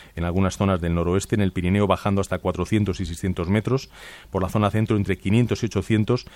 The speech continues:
y en el sureste peninsular bajando hasta los setecientos y novecientos. Así que, como ves, pues bueno, un tiempo,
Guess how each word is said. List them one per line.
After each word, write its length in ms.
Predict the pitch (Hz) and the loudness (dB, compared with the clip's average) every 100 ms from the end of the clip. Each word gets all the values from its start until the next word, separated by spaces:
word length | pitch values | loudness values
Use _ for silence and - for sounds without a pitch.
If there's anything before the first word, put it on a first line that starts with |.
| - - - | -20 -18 -4
y 60 | |
en 80 | 92 | -2
el 80 | 92 | 0
sureste 320 | 92 95 107 | -2 -2 0
peninsular 480 | 98 95 92 95 104 | 0 0 0 2 2
bajando 320 | 90 - 104 | 0 0 0
hasta 160 | 101 95 | 0 -2
los 140 | 87 | -4
setecientos 500 | 85 82 104 104 110 | -6 -6 -4 -2 0
y 40 | 98 | 0
novecientos. 520 | 82 80 92 78 71 | 0 -2 -4 -4 -12
Así 160 | - | -14
que, 140 | - 90 | -10 -6
como 240 | 85 85 | -2 0
ves, 160 | 92 101 | 0 0
pues 160 | 95 | -2
bueno, 160 | 85 82 | 0 0
un 100 | 82 | 0
tiempo, 380 | 90 90 104 | 0 0 0